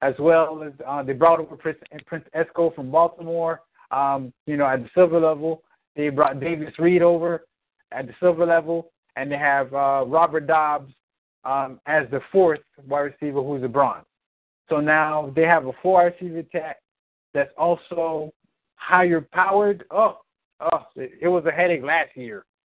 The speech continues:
Oh my goodness, it's gonna be ridiculous this year. They bumped down Rookie of the Year, uh, Mike, Mike Davis. Let me, let me,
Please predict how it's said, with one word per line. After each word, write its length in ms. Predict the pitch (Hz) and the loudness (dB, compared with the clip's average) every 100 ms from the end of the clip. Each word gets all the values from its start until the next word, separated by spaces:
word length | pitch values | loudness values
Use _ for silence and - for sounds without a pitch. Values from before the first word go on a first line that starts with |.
| _ _ - | _ _ -8
Oh 180 | 139 131 | -6 -6
my 140 | 104 | -6
goodness, 260 | 117 113 104 | -8 -10 -8
it's 80 | |
gonna 140 | - 139 | -6 -4
be 440 | 135 113 107 120 | -4 -8 -10 -6
ridiculous 440 | 127 151 123 120 127 | 0 0 0 -4 -4
this 140 | 139 | -4
year. 240 | 127 113 - _ - | -6 -8 -12 _ -2
They 100 | 151 | -2
bumped 300 | 139 190 175 | 2 2 2
down 460 | 190 190 190 190 180 _ - | 2 0 -2 -10 -14 _ -6
Rookie 340 | 180 180 185 | -4 0 0
of 120 | 165 | 0
the 80 | 165 | -6
Year, 560 | 160 175 175 170 165 - _ _ _ _ _ | -6 0 2 2 0 -4 _ _ _ _ _
uh, 420 | 143 147 143 139 131 _ _ | 0 2 2 0 -6 _ _
Mike, 340 | 131 160 165 143 | 0 2 2 0
Mike 300 | 147 160 139 | 0 0 2
Davis. 320 | 165 165 190 _ _ _ _ _ _ _ _ _ _ _ _ _ - | 0 0 -8 _ _ _ _ _ _ _ _ _ _ _ _ _ -6
Let 120 | 139 | -6
me, 60 | 123 | -4
let 140 | 135 | -4
me, 120 | 151 | -4